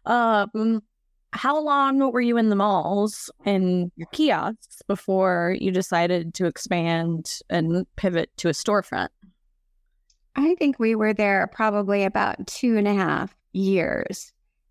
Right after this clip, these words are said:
Speaker 2: And we just got tired of the rules. We got tired, we owned our own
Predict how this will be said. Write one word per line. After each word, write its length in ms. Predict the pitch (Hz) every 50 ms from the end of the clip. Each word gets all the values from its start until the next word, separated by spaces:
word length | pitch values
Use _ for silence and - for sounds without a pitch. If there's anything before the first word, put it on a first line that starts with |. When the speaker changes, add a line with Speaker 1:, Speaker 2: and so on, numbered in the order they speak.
| _ -
Speaker 2:
And 160 | 269 277 262
we 180 | 269 269 254 240 -
just 500 | - - 254 254 254 254 - - - -
got 280 | 240 214 - - -
tired 580 | - - - 202 202 196 190 190 180 175 - - -
of 180 | - 196 190 185
the 120 | 185 185
rules. 580 | 175 175 180 180 180 - - - - - - -
We 160 | 196 208 214
got 280 | 190 220 208 196 - -
tired, 580 | - - 202 208 208 208 214 208 - - - - -
we 160 | 226 233 -
owned 260 | - 262 311 330 339
our 120 | 330 233
own 220 | 208 202 202 208